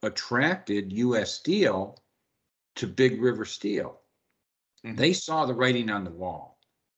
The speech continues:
Speaker 1: The percentage of steel that is made by the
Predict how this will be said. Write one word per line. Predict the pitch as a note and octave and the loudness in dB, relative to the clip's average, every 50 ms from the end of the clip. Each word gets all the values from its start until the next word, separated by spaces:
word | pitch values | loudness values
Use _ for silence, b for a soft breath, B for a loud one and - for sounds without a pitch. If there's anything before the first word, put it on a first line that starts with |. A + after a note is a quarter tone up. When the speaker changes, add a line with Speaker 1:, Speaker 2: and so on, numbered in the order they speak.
| _ _ _ _ - | _ _ _ _ -8
Speaker 1:
The | F2+ A2 A2 | -6 -4 -4
percentage | G#2+ - A#2+ G#2+ - - - C#3 D3+ E3+ F3+ F3+ F3+ F3 E3 D#3+ - - - _ _ _ - | -4 -4 -4 -4 -4 -2 0 0 2 2 2 2 2 0 0 -4 -10 -14 -16 _ _ _ -8
of | G#2+ A2 A2+ A2 G#2+ G#2+ G#2 G2+ F2+ F#2 - _ _ _ _ _ _ _ _ _ | -6 -2 0 2 2 2 2 0 -2 -8 -12 _ _ _ _ _ _ _ _ _
steel | - - - - _ - - E3 E3 C#3+ A#2+ G#2+ F#2+ F2 F2 F2 F2 - _ _ _ _ _ _ _ _ _ _ _ _ _ _ _ _ - - | -12 -12 -12 -12 _ 0 2 4 6 6 6 6 4 0 -2 -6 -10 -18 _ _ _ _ _ _ _ _ _ _ _ _ _ _ _ _ -2 2
that | A2+ A2+ A2 | 2 4 4
is | A2 G2+ F#2+ F#2+ | 2 0 0 -2
made | G#2+ A2 A#2+ B2 B2+ B2+ C3 B2+ B2+ B2+ B2+ B2+ B2 - _ _ _ _ _ - - - - | -2 0 2 4 4 4 6 6 4 4 2 0 -6 -12 _ _ _ _ _ -20 -20 -12 -6
by | G#2 G2+ G#2 G2+ G2+ G2+ G2+ G2 G2 G2 - | -4 -2 -2 0 -2 -2 -2 -2 -6 -6 -8
the | G2 G2 | -8 -8